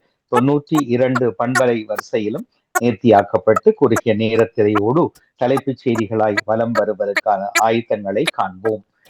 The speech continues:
அதுவரையிலே இன்னும் உற்சாகங்கள் விரைந்தோடிட முப்பத்தி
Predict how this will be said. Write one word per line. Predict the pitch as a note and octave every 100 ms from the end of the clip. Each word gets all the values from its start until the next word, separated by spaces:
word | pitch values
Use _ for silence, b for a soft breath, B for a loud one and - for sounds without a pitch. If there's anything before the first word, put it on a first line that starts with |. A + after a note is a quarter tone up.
| B A2+
அதுவரையிலே | A#2 A#2 A2+ A2+ B2 A#3 D#3+
இன்னும் | A#2 A2+ G#2+
உற்சாகங்கள் | G#2+ - G#2+ A2 A2+ A2 G#2+ G2+
விரைந்தோடிட | A2 A2 G#2+ G#2+ G#2 G#2 E3+ b b b
முப்பத்தி | - A#2 C3+ A#2+ - B2